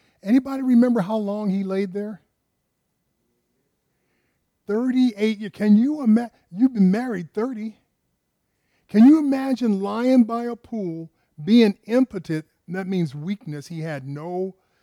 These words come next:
a spiritual weakness, guys. He was weak. He couldn't do anything. He,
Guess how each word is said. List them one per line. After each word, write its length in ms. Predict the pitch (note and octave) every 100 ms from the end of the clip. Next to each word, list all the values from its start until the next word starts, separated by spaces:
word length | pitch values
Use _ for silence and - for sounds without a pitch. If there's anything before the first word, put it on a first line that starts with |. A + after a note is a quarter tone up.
| _ _ - -
a 80 | -
spiritual 540 | D3 - F3 D#3 - C3
weakness, 400 | B2+ C3+ B2 -
guys. 320 | C3 B2 - _ _
He 220 | _ G3+ A#3+
was 320 | E3 C#3 A#2+
weak. 400 | C#3+ F3 C#3 -
He 120 | E3
couldn't 380 | - G#3 F#3+ E3+
do 200 | F3+ E3+ _
anything. 640 | G3 G#3+ F3+ - C3 A2+ _ _ _ _ _ _
He, 140 | F3